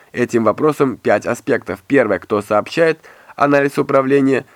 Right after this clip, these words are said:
Э, второе, что сообщает, анализ содержания. Третье, по какому каналу,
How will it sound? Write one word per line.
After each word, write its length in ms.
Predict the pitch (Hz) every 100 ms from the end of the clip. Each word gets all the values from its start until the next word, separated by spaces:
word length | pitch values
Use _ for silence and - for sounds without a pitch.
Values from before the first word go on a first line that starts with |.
| _ _
Э, 240 | - - 87
второе, 540 | - 131 127 113 -
что 280 | - 131 147
сообщает, 540 | 151 151 - 160 147
анализ 400 | 147 147 139 139
содержания. 640 | 143 139 139 139 127 131
Третье, 360 | 107 135 123 110
по 120 | 104
какому 340 | 117 113 110 95
каналу, 460 | 101 120 156 175